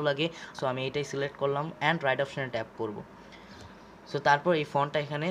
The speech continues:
set হয়ে যাবে। তারপর ডান দিক থেকে আমরা scroll করব, Scroll করার পর এই শ্যাডো অপশনটা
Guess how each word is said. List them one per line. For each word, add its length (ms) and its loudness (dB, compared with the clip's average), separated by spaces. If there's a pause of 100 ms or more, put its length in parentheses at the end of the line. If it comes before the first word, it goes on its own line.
(100)
set 220 -2
হয়ে 180 2
যাবে। 160 2 (100)
তারপর 200 -4 (120)
ডান 140 6 (100)
দিক 160 -6
থেকে 220 -4
আমরা 220 -4
scroll 240 0 (100)
করব, 160 0 (500)
Scroll 380 -2
করার 240 2
পর 160 0
এই 100 -8
শ্যাডো 260 0
অপশনটা 300 -2